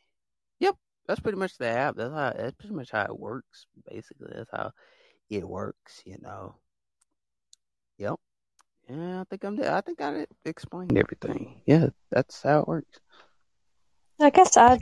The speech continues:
Speaker 2: two questions. One was, like, how, um, how you mentioned about playing music. So how would you, is there a way you could stream it directly so the audio is clean? And the second question is, uh,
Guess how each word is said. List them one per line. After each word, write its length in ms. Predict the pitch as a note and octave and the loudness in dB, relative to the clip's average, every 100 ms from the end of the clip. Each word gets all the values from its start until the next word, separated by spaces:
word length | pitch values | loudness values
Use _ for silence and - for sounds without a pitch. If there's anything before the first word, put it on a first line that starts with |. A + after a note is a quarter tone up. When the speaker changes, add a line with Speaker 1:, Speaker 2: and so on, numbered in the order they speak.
| F#4 | 0
Speaker 2:
two 200 | C4 A#3+ | -2 -2
questions. 680 | - A#3 - - G#3+ G#3+ - _ _ _ _ _ _ _ | -2 -2 -2 -4 -2 -2 -6 _ _ _ _ _ _ _
One 280 | B3 B3+ D4 | 4 6 10
was, 300 | C4+ B3 - | 10 8 8
like, 340 | A3+ A3 - - | 8 8 6 2
how, 640 | - A#3 A#3 A#3+ A#3 A3 | 6 10 10 10 8 6
um, 300 | G#3 G#3+ A3 _ _ _ _ _ - | 6 4 0 _ _ _ _ _ 6
how 340 | C#4+ D#4+ D4 | 10 10 8
you 300 | D3+ A#3 C4+ | 4 2 4
mentioned 500 | D4 E4 - - A#3 | 6 6 4 2 4
about 280 | A3 G3+ - | 8 6 8
playing 280 | A3+ A3 G#3+ | 8 10 10
music. 300 | A3+ G3+ - | 6 4 0
So 160 | A3 | 2
how 340 | G#3+ B3+ A#3+ - _ - | 8 8 8 2 _ -8
would 320 | - A3+ A3 | -2 0 0
you, 280 | B3 A#3+ A3 - | 2 2 2 0
is 120 | A3+ | 4
there 160 | A3+ B3 | 10 12
a 20 | |
way 160 | A#3+ B3+ | 12 10
you 80 | A3+ | 6
could 160 | - | -4
stream 420 | - - B3 A#3 | -8 0 4 8
it 160 | G#3+ - _ _ _ _ _ _ - | 6 4 _ _ _ _ _ _ 0
directly 640 | B3 A#3+ A#3+ - A3+ A3 | 8 8 8 6 6 6
so 180 | G#3+ - | 4 4
the 100 | G#3+ | 6
audio 300 | A3 A3+ G#3+ | 8 8 6
is 120 | G#3 - | 4 2
clean? 400 | - G#3+ G3+ F#3+ | 6 8 8 6
And 180 | G3+ | 6
the 60 | G#3 | 4
second 380 | - C4 A#3 A3 | 4 2 4 2
question 640 | - G#3+ - G#3+ G#3 G#3 - _ _ _ _ _ _ | 4 2 4 4 4 4 0 _ _ _ _ _ _
is, 320 | G#3+ A3 G#3+ A#3 | 8 10 10 10
uh, 680 | A3+ G#3+ G#3+ G#3+ G#3+ A3 | 10 12 10 10 8 4